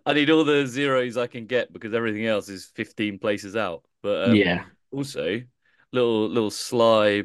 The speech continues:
Speaker 1: Bristol City, one point off the playoffs. We're
Speaker 2: Yeah.
Speaker 1: coming. Bristol City are coming. Liam Manning's come to save my predictions. But my, I very boldly claimed two weeks ago that Bristol City would be in the playoffs. And we're not far off.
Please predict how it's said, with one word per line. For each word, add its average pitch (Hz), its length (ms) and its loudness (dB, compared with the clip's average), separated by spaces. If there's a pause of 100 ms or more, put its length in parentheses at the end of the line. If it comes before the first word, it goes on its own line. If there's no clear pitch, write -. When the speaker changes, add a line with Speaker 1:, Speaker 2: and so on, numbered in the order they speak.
Speaker 1:
Bristol 110 340 -4
City, 87 280 -4
one 110 280 2
point 110 280 0
off 101 160 -6
the 104 80 -12
playoffs. 90 560 -2
We're 95 80 0
Speaker 2:
Yeah. 120 320 8
Speaker 1:
coming. - 260 -2 (140)
Bristol 127 240 -4
City 131 300 4
are - 20 -2
coming. 120 300 2
Liam 147 200 4
Manning's 135 340 2
come 104 260 2
to 104 100 -8
save 113 260 0
my 107 160 -2
predictions. 107 640 -6 (460)
But 104 200 0
my, 113 360 4
I 113 100 4
very 143 220 4
boldly 127 400 2
claimed 107 360 -2
two 113 160 -8
weeks 107 280 -8
ago 87 200 -2
that 85 140 -10
Bristol 107 300 -10
City 73 200 -6
would 87 140 -10
be 101 100 -4
in 95 80 -4
the 95 60 -10
playoffs. 90 540 -2 (480)
And 87 360 -10 (220)
we're 92 120 -4
not 123 180 0
far 120 280 4
off. - 300 -2